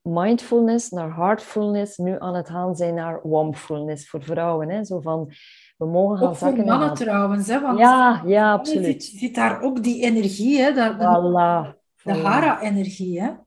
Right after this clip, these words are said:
Speaker 1: Ja, juist, absoluut. Ik vergeet dat wel soms een keer, dat is waar. Absoluut. Het zit hem daar, hè. Het is dezelfde zone, het is de bekkenzone, hè, waar, waar, waar
Speaker 2: Ja.
Speaker 1: voor ons vrouwen, hè, onze vrouwelijke organen en voor onze mannen on-, zijn, eh, hun mannelijke organen zitten. Dus het is daar,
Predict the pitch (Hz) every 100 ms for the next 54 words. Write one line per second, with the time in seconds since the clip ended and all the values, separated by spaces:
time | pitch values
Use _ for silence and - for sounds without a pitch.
0 | _ 170 170 165 147 - 160 - - 165
1 | 160 - 160 151 147 147 - 165 160 156
2 | 151 151 143 165 147 147 147 160 156 147
3 | - 147 143 143 - _ _ 175 175 -
4 | - 151 147 - _ _ 147 190 180 175
5 | 165 165 170 165 180 226 - - - _
6 | 175 170 170 156 151 180 160 147 175 190
7 | 175 175 175 170 139 190 190 180 151 165
8 | 165 160 196 185 170 165 165 160 160 160
9 | 196 - 165 160 160 - 165 170 170 170
10 | 156 - - _ - 190 180 170 165 170
11 | 175 180 - 165 165 175 175 165 151 165
12 | 165 160 165 165 165 165 165 - 151 160
13 | 160 - 156 156 165 160 160 170 202 196
14 | - 151 147 160 160 151 165 175 160 165
15 | - - - 165 175 143 147 180 214 226
16 | 226